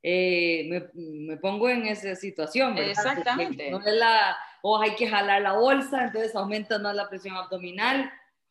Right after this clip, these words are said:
Speaker 1: Bueno, me parece que está perfecto, perfecta la explicación. Y como le digo a la gente, no quiero adelantarte tanto porque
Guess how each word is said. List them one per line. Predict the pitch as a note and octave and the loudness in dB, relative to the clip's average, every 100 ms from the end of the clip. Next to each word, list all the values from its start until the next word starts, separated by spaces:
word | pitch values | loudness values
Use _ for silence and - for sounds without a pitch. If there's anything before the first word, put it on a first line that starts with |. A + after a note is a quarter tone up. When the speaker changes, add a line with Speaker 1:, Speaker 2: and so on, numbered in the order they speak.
| _ - | _ -2
Speaker 1:
Bueno, | C#4 D#4 | 2 4
me | C4 | 2
parece | A3+ G3+ G#3+ D4+ D#4 | 2 2 2 0 -2
que | |
está | D4 C#4 C#4+ C#4+ C#4+ | -2 2 4 4 2
perfecto, | B3+ G#3+ B3 B3 - - F3+ - | 2 2 4 2 2 -10 -12 -4
perfecta | G3 F3 A3 A#3+ A#3+ - D4 | -4 -2 2 2 2 -2 0
la | |
explicación. | D#4+ - A3+ - E3+ F3+ A3 C#4+ E4+ - - - _ | 0 -4 -8 -4 -4 -2 0 0 -2 -10 -20 -20 _
Y | G3 | -8
como | G#3+ A3 G#3+ | -2 0 2
le | G#3 | 4
digo | A3+ | 6
a | C#4 | 6
la | C4+ | 4
gente, | C#4+ C#4 B3+ | 4 2 2
no | G3+ G#3 | 0 0
quiero | B3 C4 | 0 2
adelantarte | C4 B3+ A3 G#3 A#3+ B3+ - C4+ | 2 2 -2 0 0 0 0 0
tanto | C#4 A#3+ G#3+ B3 A#3+ | 2 2 0 -4 -4
porque | A3+ F#3+ F#3+ F3+ - | -4 -8 -4 -4 -6